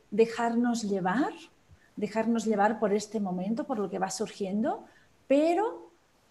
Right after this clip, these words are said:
esto tampoco significa que no tengo que hacer nada, porque a veces entendemos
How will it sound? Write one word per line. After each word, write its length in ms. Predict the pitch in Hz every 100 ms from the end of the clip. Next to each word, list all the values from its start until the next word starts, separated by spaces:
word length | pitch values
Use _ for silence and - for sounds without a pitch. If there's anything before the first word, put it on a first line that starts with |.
| -
esto 320 | 285 285 311
tampoco 400 | 277 233 226 208
significa 580 | - 214 233 311 320 349
que 120 | 247
no 120 | 240
tengo 260 | 247 262 240
que 80 | 220
hacer 260 | - 190
nada, 340 | 175 139 - - _ _ _ _ _ - -
porque 220 | 190 180
a 40 |
veces 340 | 175 170 220 226
entendemos 720 | 214 214 214 233 269 320